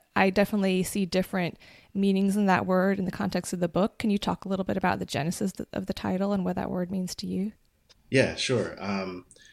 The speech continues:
Speaker 2: so a lot of the book has to do with, uh, me growing up, uh, kind of through a Southern lens, but taking a look at, uh, um, uh, Blackness through a biracial lens. Um, so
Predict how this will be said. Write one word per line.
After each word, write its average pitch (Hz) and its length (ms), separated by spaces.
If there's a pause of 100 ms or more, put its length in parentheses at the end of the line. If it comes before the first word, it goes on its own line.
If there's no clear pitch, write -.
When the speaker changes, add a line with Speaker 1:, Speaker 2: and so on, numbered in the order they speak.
(180)
Speaker 2:
so 117 320
a - 20
lot 123 160
of 120 80
the 110 60
book 104 220
has 104 180
to 104 100
do 95 300
with, 95 400 (720)
uh, 98 220
me 101 120
growing 101 320
up, 98 200 (100)
uh, 90 360 (180)
kind 120 180
of 123 80
through 117 120
a - 40
Southern 104 340
lens, 113 220
but 110 180
taking 104 300
a 95 60
look 98 240
at, 92 260
uh, 87 300 (920)
um, 85 460 (1080)
uh, 85 220
Blackness 95 760 (220)
through 98 280
a 82 160
biracial 90 720
lens. 117 500 (480)
Um, 87 540
so 95 520